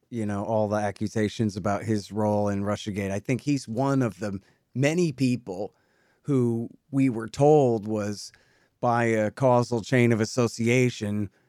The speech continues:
part of Putin's control over the Trump campaign and, and Trump the president and so forth, who never really was a Russian agent anyway. Like, he's a rich Russian oligarch,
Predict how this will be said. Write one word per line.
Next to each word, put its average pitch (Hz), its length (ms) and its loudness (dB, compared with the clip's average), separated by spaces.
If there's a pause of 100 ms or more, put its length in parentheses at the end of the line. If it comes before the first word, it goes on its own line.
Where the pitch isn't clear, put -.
(280)
part 127 360 6
of 113 300 0
Putin's 117 420 -2
control 117 680 2
over 113 360 2
the 107 120 -2
Trump 131 320 -2
campaign 104 600 -2
and, 101 360 -4 (100)
and 104 260 -6
Trump 117 280 -4
the 95 60 -16
president 110 540 -4
and 98 120 -10
so 101 180 -6
forth, 101 340 -8 (360)
who 185 100 6
never 180 260 6
really 147 260 4
was 123 280 4
a 117 80 -2
Russian 110 380 0
agent 104 320 -2
anyway. 92 420 -2
Like, 92 140 -12
he's 131 200 0
a 117 60 0
rich 104 320 -2
Russian 107 320 -2
oligarch, 95 480 -6